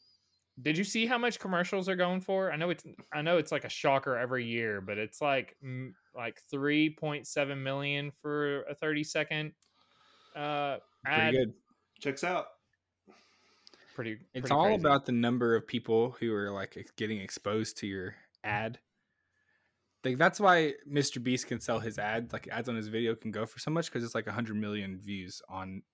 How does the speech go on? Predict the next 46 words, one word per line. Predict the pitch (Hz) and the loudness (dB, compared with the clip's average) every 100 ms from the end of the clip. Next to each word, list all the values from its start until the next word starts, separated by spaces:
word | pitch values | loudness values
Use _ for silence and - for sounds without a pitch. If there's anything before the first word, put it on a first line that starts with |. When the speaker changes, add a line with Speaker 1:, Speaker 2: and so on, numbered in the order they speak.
| - | -12
Speaker 2:
on | 95 92 101 _ _ _ _ _ | -10 -10 -12 _ _ _ _ _
an | - 104 | -12 -6
advertisement. | 104 98 95 - 60 - - _ _ _ _ _ _ | -2 -4 -6 -12 -12 -14 -20 _ _ _ _ _ _
Same | - 147 | 2 4
with | 151 | 6
Super | 156 131 | 4 4
Bowl. | 110 | 4
It's | 107 - | 2 2
the | |
most | 120 131 123 - | 6 6 4 -4
watched | 113 113 117 - | 2 2 2 -2
thing | 117 113 | -2 -4
of | 101 | -2
all | 107 104 | 0 0
year, | 110 117 107 | 2 0 0
so | 104 104 98 95 | -2 -6 -6 -8
you're | 104 | -10
getting | 104 101 | -8 -8
the | 98 | -8
most | 98 - | -8 -10
eyes | 98 95 | -10 -10
of | 92 90 | -14 -14
anything. | 95 - _ | -16 -18 _
I | |
mean, | 160 180 | 0 4
it | |
makes | 202 202 | 4 2
sense, | - 170 143 | 6 4 4
but | 131 | 4
that | 139 | 6
is | 131 | 6
still | - 135 120 - | 4 4 4 0
an, | 113 117 110 - _ - - - - - - - - - | -2 -2 -4 -10 _ -20 -20 -20 -20 -20 -20 -20 -20 -8
a | 120 | -4
huge | 107 143 123 | 4 4 6
risk | 123 123 - | 6 6 2
of | 113 | -2
a | |
company | - 113 104 101 | 0 0 0 -2
to | 98 | -2
say, | - 104 101 113 - | -2 0 0 -2 -4
"Hmm, | 151 117 | 0 0
we're | 139 | 0
gonna | 180 | 0
put, | 170 175 | 4 6
like," | 147 135 - | 6 4 2